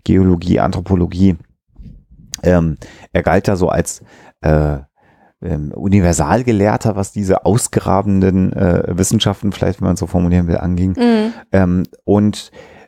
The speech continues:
Speaker 1: hatte damit an sich das für ihn gesetzte Lebensziel erreicht. Er wollte eigentlich noch zum Ritter geschlagen werden, das hat er nicht geschafft, und er wollte Mitglied der Royal
Speaker 2: Genau,
Speaker 1: Society
Speaker 2: das ist ein
Speaker 1: werden.
Speaker 2: ganz entscheidender Punkt, ja.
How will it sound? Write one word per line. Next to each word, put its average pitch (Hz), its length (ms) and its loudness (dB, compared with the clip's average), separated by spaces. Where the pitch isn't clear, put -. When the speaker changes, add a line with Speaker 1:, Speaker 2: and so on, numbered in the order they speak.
Speaker 1:
hatte 143 300 -2
damit 117 320 2
an 101 140 2
sich 160 180 0
das 123 200 -4
für - 100 -2
ihn 123 240 -2
gesetzte 131 380 0
Lebensziel 110 800 0
erreicht. 85 640 0
Er 92 100 2
wollte 113 240 0
eigentlich 107 260 -4
noch 107 200 -2
zum 90 220 -6
Ritter 123 280 0
geschlagen 127 560 -2
werden, 113 240 0
das 95 160 -4
hat - 140 -4
er - 80 -6
nicht 117 240 -6
geschafft, 131 340 -2
und 107 100 -4
er 101 140 0
wollte 95 240 0
Mitglied 101 380 -4
der 87 80 2
Royal 90 220 2
Speaker 2:
Genau, 110 200 0
Speaker 1:
Society 104 360 -2
Speaker 2:
das 139 160 -2
ist 135 60 0
ein 123 60 -4
Speaker 1:
werden. 127 140 4
Speaker 2:
ganz 127 140 0
entscheidender 208 360 -4
Punkt, 214 280 -12
ja. 220 160 -2